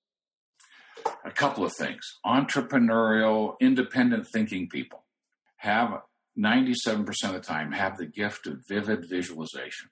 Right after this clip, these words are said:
Unfortunately, they haven't been taught how to use it. So many of them engage in fantasy. They go into the future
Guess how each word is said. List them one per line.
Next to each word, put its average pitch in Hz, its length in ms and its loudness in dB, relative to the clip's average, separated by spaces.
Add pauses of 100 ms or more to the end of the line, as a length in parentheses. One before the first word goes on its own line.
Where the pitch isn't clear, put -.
(560)
Unfortunately, 120 920 0 (160)
they 95 160 -2
haven't 120 400 -2
been 104 180 -2
taught 98 320 -4
how 92 160 0
to 85 80 -2
use 113 340 4
it. - 120 -6
So 98 200 -2
many 110 280 4
of 110 100 0
them 92 140 -4
engage 80 360 0
in 110 60 0
fantasy. - 560 0
They 76 100 -4
go 104 200 2
into 104 100 6
the 98 180 -4
future 120 480 4